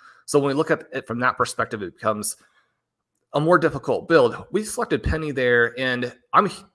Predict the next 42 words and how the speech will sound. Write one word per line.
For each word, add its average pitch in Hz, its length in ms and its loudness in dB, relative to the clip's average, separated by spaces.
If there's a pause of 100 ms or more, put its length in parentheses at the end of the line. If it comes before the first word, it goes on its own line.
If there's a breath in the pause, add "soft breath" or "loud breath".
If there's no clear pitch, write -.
(160)
very 170 240 4
high 139 240 2
on 127 140 -4
Jalen 117 240 -2
Hurts. 113 240 -4
I 113 60 -8
think 120 220 -10
that - 100 -16
he 113 100 -12
should 104 160 -16
be 113 80 -10
the 107 120 -12
first 107 300 -8
quarterback 107 560 -6 (300)
going. 117 500 0 (240 soft breath)
And 120 140 -6
yet, 113 100 -4
if 104 100 -10
we 123 80 -4
wanna 123 200 0
tell 139 140 -2
ourselves 120 300 -2
a 90 60 -12
story 120 300 -4
about 107 180 -6
what 98 100 -8
we've 107 200 -10
drafted 110 340 -8
here, 139 480 -2 (460)
the 120 80 -8
team 233 200 -2
that 190 120 -4
they're 147 100 4
building 127 480 -2 (180)
is - 380 -8
so 160 300 -2
dynamic, 117 640 -4
and 117 100 -10
the 107 100 -8
risk 143 420 -8 (720)
if 117 100 -10
Hurts - 480 -4